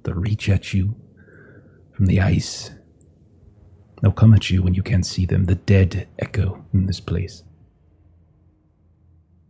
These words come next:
Now, we have a task at hand. We are barely here. We are mere footsteps into this realm.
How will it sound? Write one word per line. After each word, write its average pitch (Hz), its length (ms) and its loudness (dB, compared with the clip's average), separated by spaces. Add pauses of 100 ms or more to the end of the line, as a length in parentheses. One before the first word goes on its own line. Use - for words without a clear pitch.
(1700)
Now, - 200 -4 (760)
we 107 100 0
have 85 120 -2
a - 60 -10
task 101 340 -4
at 104 80 -2
hand. 104 380 0 (260)
We 123 100 2
are 98 120 2
barely 98 440 0
here. 101 540 2
We 95 100 4
are 98 220 2
mere 107 280 6
footsteps - 840 -4 (540)
into 101 180 0
this 101 200 2
realm. 95 420 2